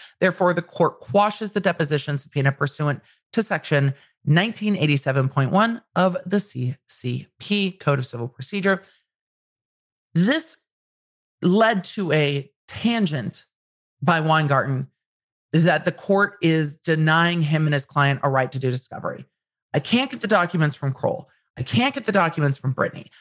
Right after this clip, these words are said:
I can't depose Britney. How am I supposed to do discovery?" And the court was just like, "You, you can propound proper written discovery." And he's like, "You're telling me I can't do anything." It was his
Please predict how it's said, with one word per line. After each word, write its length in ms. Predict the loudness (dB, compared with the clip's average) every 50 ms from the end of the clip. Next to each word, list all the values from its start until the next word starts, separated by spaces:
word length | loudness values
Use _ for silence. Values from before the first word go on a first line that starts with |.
| _ _ -4
I 80 | -4 -4
can't 380 | -2 0 0 0 0 0 -2
depose 420 | -4 -4 0 2 2 4 2 2 0
Britney. 380 | 0 -2 -2 -2 -4 -12 -16 -18 _ _ _ _
How 320 | -2 0 2 4 4 4
am 100 | 4 2 0
I 100 | 0 -2
supposed 420 | -4 -6 -2 0 0 0 0 0
to 80 | -4 -4
do 160 | -2 0 0
discovery?" 560 | 0 0 -2 -2 -2 -4 -2 -2 -2 -2 0 0
And 120 | 2 2 2
the 60 | 0
court 260 | -2 -2 0 0 0
was 120 | 0 -2 -4
just 340 | -6 -12 -18 -18 -18 -20 _ -20 -20 -20 -10 _ -4
like, 240 | -4 -4 -4 -8 _ _ _ _ _
"You, 240 | -8 -2 -2 -2 -2 -2 _ _ _ -2
you 160 | 0 0 0
can 180 | 0 -2 -2
propound 480 | -2 -4 -4 -2 0 0 0 0 -2 -8
proper 420 | -6 -2 0 0 0 2 0 0
written 280 | 2 0 0 -2 -2 -4
discovery." 400 | -4 -4 -2 0 0 2 2 2
And 40 | 0
he's 120 | 0 -2
like, 100 | -6 -8 -10 -12 -14 -10 -2
"You're 280 | 2 4 4 6 4 2
telling 320 | 2 0 0 0 0 0
me 100 | 0 0
I 100 | 0 0
can't 320 | -2 -2 -2 0 0 -2 -2
do 200 | -4 -4 -2 0
anything." 440 | 0 0 -2 -2 -2 -2 -2 -2 -2
It 100 | -2 -2
was 180 | -2 -2 -4 -6
his 440 | -6 -4 -2 -2 0 -2 -4 -6